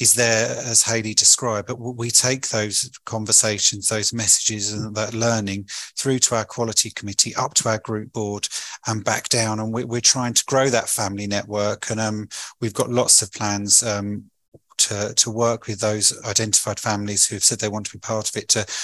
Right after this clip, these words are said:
to bring others on board. And when we start, one example is that when we start supporting someone, we, we would like an existing family to talk to that fam-, new family member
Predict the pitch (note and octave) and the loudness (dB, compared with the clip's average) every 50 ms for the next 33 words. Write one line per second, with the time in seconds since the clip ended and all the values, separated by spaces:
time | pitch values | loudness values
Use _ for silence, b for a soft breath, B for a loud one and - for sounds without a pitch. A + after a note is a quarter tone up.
0 | B B - D3 B2+ C3 B2+ A#2+ B2 B2 B2 B2+ A#2+ - C#3 B2+ B2+ B2 G#2+ C3+ | B B -6 0 2 2 2 4 2 2 4 4 4 4 4 4 0 0 0 0
1 | C3+ C#3+ D#3 D3+ C#3 C3 A#2 A#2 A2+ - B B B B B B B B D3 C3 | 0 0 -2 -2 -2 -2 -2 -2 -4 -6 B B B B B B B B -8 -2
2 | A#2+ B2 A#2+ B2 A#2+ - - - B2+ A#2 A2+ A#2 - - - B2+ B2 A#2 A#2+ A#2 | 0 0 0 2 4 4 4 4 4 0 -2 -4 -8 -10 -12 -10 -4 -2 -2 -2
3 | A#2+ A2 - - A2 G#2+ G2 - A2+ - - B2+ A#2 A#2 A2+ A2+ G#2+ - - A#2+ | 2 2 2 2 2 0 -2 2 2 2 2 2 0 0 0 4 4 4 4 4
4 | A2 G#2+ - - - - - B2+ A#2+ G#2 - - G2+ - - G#2+ G#2 G#2 A2 A2 | 4 4 4 2 2 0 -4 -4 -2 -2 -2 0 4 2 2 2 0 -4 -4 -4
5 | A2+ A#2 B2 A#2+ A2+ A2 A#2 A2+ A2 A2+ A#2 - A2+ A2 A2 A2 A2 A2+ - - | -4 -4 -6 -6 -8 -6 -6 -6 -6 -8 -8 -4 -2 0 0 0 0 -2 -6 -12
6 | B B B B B B C#3+ C#3 B2+ - - - C#3 B2+ - - - A#2 A2+ G#2+ | B B B B B B 0 0 4 4 4 6 6 6 4 4 2 -2 -4 -4
7 | - A#2 A2+ A2+ A#2 B2 B2 A#2+ - - - - - C3+ C3+ C#3+ C#3 - - C3+ | -2 -2 -2 -2 -2 -4 -2 -2 -2 2 2 2 4 4 0 2 2 2 4 4
8 | C3 C3 - - - C#3 C3+ C#3 C#3+ C#3+ C3+ C#3 C#3+ C3+ - - C#3 C3+ C#3 C#3+ | 2 0 0 -2 -2 -2 -2 0 0 0 0 0 0 0 0 2 2 0 0 -2
9 | C#3+ C#3 D3 D3 D#3 D#3 E3 E3+ D#3+ | -2 -2 -2 -2 -2 -4 -4 -6 -6